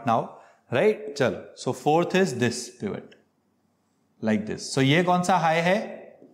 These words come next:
हायर लो। ये कौन सा लो है? सॉरी, हायर लो। ये लो से करंट वाला लो ऊपर है, तो ये हायर लो हुआ। करंट वाला हाई पहले वाले हाई से ऊपर है तो हायर हाई। अब कौन सा ट्रेंड है?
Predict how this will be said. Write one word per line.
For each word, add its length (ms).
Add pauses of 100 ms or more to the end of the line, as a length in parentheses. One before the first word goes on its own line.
(160)
हायर 480
लो। 360
ये 140
कौन 140
सा 120
लो 160
है? 80
सॉरी, 240
हायर 280
लो। 140 (380)
ये 300
लो 280
से 380 (340)
करंट 280
वाला 180
लो 160 (540)
ऊपर 300
है, 180
तो 80
ये 140
हायर 340
लो 120
हुआ। 200 (920)
करंट 280
वाला 200
हाई 220 (120)
पहले 240
वाले 180
हाई 220
से 120
ऊपर 340
है 80
तो 180
हायर 300
हाई। 140 (180)
अब 220
कौन 180
सा 120
ट्रेंड 340
है? 80